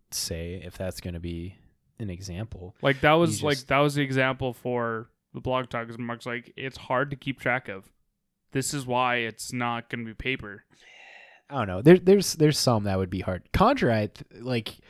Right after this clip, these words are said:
Speaker 1: the argument for Conjure being a possible, like, paper mechanic is doable. I, I mean,
Speaker 2: Well,
Speaker 1: we
Speaker 2: it's
Speaker 1: talked
Speaker 2: al-,
Speaker 1: about it,
Speaker 2: it's
Speaker 1: like,
Speaker 2: Garth.
Speaker 1: Garth. Yeah, uh,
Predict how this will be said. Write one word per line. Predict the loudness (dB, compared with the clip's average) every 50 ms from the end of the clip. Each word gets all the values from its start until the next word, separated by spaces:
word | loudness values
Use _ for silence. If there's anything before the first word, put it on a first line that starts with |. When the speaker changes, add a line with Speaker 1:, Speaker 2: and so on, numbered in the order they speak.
| -20 -20 -20 -20 -20 -20 _ _ -2
Speaker 1:
the | 0 4
argument | 6 6 6 6 4 0 0
for | 0 0
Conjure | 2 2 2 2 2 2 2
being | 2 2 0 0 0
a | -2 -4
possible, | -4 -2 0 2 2 2 0 -2 -2 -2 0 0 -2 -4 -4
like, | -6 -8 -8 -6
paper | -6 -6 -4 -4 -4
mechanic | -8 -8 -8 -6 -6 -6 -6 -8 -12 -10
is | -8 -6 -6 -4
doable. | -2 -2 -2 -2 -2 -6 -10
I, | -12 -14 -12 -12 -14 -12 -12
I | -10
mean, | -4 2
Speaker 2:
Well, | 6 6
Speaker 1:
we | 6 8
Speaker 2:
it's | 8
Speaker 1:
talked | 8 8 10
Speaker 2:
al-, | 10
Speaker 1:
about | 10 10 8
it, | 6
Speaker 2:
it's | 4
Speaker 1:
like, | 2 0 2
Speaker 2:
Garth. | 4 4 4 4 4
Speaker 1:
Garth. | 2 0 0 0 -6 -4
Yeah, | 2 2 2 2 2 -4 -8
uh, | -6 -6